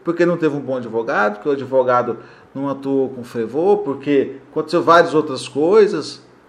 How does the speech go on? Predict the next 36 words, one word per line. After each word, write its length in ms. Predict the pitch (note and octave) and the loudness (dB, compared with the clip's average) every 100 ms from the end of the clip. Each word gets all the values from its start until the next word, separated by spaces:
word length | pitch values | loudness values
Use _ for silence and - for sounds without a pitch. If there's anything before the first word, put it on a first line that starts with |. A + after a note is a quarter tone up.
| _ | _
e 60 | D#3 | -2
depois 380 | E3 F3+ F3 E3+ | 0 0 0 -2
sai 240 | F#3+ F3+ | -2 -2
aquela 220 | D#3+ D#3 | -2 -6
pessoa 360 | D#3 D#3 - D#3+ | -6 -8 -6 -6
presa 320 | D#3 D3 C3+ | -4 -6 -6
dezessete 640 | C3 A#2+ C#3+ - E3+ F3 E3 | -6 -4 -4 -4 -6 -6 -6
anos, 200 | D#3 D#3 | -6 -8
quinze 260 | F3 E3+ | -10 -6
anos, 180 | D3+ D3 | -4 -4
com 120 | D3+ | -6
o 20 | C#3+ | -8
fato 320 | - C3+ C#3 | -6 -8 -8
que 100 | C#3+ | -12
aconteceu 460 | C#3 C3+ C#3 C3+ | -12 -12 -10 -4
agora, 480 | B2+ B2 C3 D#3+ A#3 - _ _ _ | -4 0 0 0 -4 -16 _ _ _
que 160 | - F3 | -6 0
é 120 | E3 | 0
inocente. 680 | D3 E3 - C#3+ B2+ B2 - _ _ _ _ | 0 -8 -12 -16 -16 -20 -20 _ _ _ _
Eu 220 | A#2+ C#3+ | -6 -4
culpo 300 | C#3+ F3 F3+ | -2 -2 -2
muito 280 | D3 D#3 E3 | -6 -8 -8
a 100 | F3+ | -8
mídia 380 | D#3+ C3 A#2+ A#2 | -6 -6 -6 -10
por 220 | - G#2+ | -10 -10
isso, 300 | G2 F#2 - | -8 -12 -16
sabe? 320 | - B2 A#2+ | -10 -8 -8
Por 180 | A2+ A#2 | -10 -10
não 160 | A#2+ A#2+ | -8 -8
saber 440 | - B2+ G#2+ A2+ | -6 -6 -6 -10
passar 580 | - B2 - - B2 A2+ | -6 -8 -6 -10 -6 -6
as 120 | G#2 | -8
informações 600 | A#2 A2+ A2 G#2+ - A2+ | -10 -10 -10 -10 -12 -12
corretas 600 | - A2+ G2+ G#2 G#2+ - | -8 -8 -8 -10 -10 -14
como 240 | - A2+ A2+ | -12 -10 -8
deveria. 680 | A2+ A#2 C#3 G#2 F#2 F2+ | -8 -4 -4 -4 -12 -16